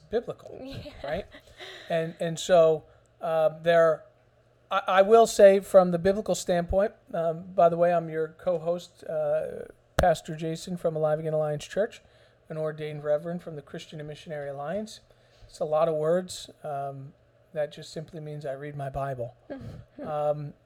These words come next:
Speaker 1: so there's nowhere in the Bible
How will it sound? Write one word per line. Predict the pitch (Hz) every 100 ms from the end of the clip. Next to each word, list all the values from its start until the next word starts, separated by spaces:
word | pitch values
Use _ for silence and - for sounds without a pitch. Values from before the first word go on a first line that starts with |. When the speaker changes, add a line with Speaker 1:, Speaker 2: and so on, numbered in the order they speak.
| _
Speaker 1:
so | - 208 185 180 -
there's | 170 185 180 180
nowhere | 196 247 311 214 156 165
in | 170
the | 165
Bible | 175 170 143 127